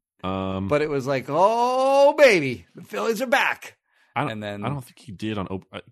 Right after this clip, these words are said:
Speaker 1: Andrew, Andrew, uh, uh, McCutcheon hit a home run on his
Speaker 2: Okay.
Speaker 1: first, I think it was first pitch that season. First pitch
Speaker 2: <laughs> Okay.
Speaker 1: at his first at bat, leadoff.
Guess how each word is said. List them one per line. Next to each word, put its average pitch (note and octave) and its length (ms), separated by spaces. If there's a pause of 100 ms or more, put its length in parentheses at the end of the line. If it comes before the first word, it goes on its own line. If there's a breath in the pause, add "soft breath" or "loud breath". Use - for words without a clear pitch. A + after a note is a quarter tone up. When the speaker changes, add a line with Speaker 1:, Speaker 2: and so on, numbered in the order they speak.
(260)
Speaker 1:
Andrew, C3+ 400 (220)
Andrew, G#2 340
uh, F2 300 (420)
uh, D#2 200
McCutcheon D#2+ 460 (540)
hit F#2 300
a F2 80
home F2 300
run E2 540
on E2+ 120
his A#2 140
Speaker 2:
Okay. G#2+ 260
Speaker 1:
first, F#2+ 240
I E2+ 120
think D3+ 160
it F3 40
was B2 100
first B2+ 340
pitch - 540
that D2+ 160
season. D2 360 (200)
First A2+ 280
pitch A#2+ 420
Speaker 2:
<laughs> - 80
Okay. F#2 500
Speaker 1:
at F2+ 100
his F2+ 100
first G#2 400
at G#2 180
bat, G#2 320
leadoff. G#2+ 380